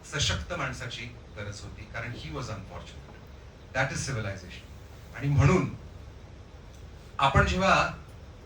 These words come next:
हिंजवडीत काम करतो, हिंजवडीच्या सगळ्या प्रश्नांबद्दल, आणि काय वाईट, प्रचंड वाईट अवस्था तिथं झालेली आहे, पण त्या प्रश्नांबद्दल आपण जेव्हा झगडत असतो तेव्हा आपण हेही विचारावं की कोंढव्यातल्या लोकांना नागरी सुविधा मिळत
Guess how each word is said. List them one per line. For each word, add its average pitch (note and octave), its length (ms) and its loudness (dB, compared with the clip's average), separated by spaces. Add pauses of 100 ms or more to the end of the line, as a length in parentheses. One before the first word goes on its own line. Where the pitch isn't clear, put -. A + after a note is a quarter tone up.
(380)
हिंजवडीत E3+ 380 0
काम E3+ 200 2
करतो, F3 260 -4
हिंजवडीच्या D#3 600 -6
सगळ्या D3+ 200 -6
प्रश्नांबद्दल, C#3+ 640 -4
आणि C3+ 120 0
काय C#3 200 -2
वाईट, - 220 -6 (300)
प्रचंड B3 320 4
वाईट D#3 240 6
अवस्था C3 300 0
तिथं A#2 160 -8
झालेली G#2 320 -4
आहे, - 80 -10
पण - 180 -2
त्या F#3 120 4
प्रश्नांबद्दल F#3+ 640 -2
आपण E3+ 180 -2
जेव्हा F#3 160 -4
झगडत F#3+ 300 -4
असतो - 420 -4 (300)
तेव्हा - 200 10
आपण - 460 10 (260)
हेही F#3 240 4
विचारावं G3+ 400 2
की - 380 -4
कोंढव्यातल्या G3 760 4
लोकांना G#3 600 2 (1000)
नागरी E3 280 8
सुविधा E3+ 320 2
मिळत B2+ 240 0